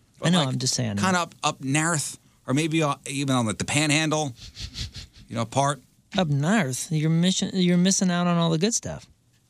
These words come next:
Speaker 1: No, it's still, the weather's nice.
Speaker 2: Well, yeah, but you're not by a beach or the, the,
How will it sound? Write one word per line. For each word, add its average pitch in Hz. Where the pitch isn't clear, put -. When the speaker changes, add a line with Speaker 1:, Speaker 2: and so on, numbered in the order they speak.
Speaker 1:
No, 392
it's 202
still, -
the 117
weather's 95
nice. 117
Speaker 2:
Well, 175
yeah, 208
but 165
you're 151
not 156
by 151
a 120
beach 175
or 151
the, 127
the, 131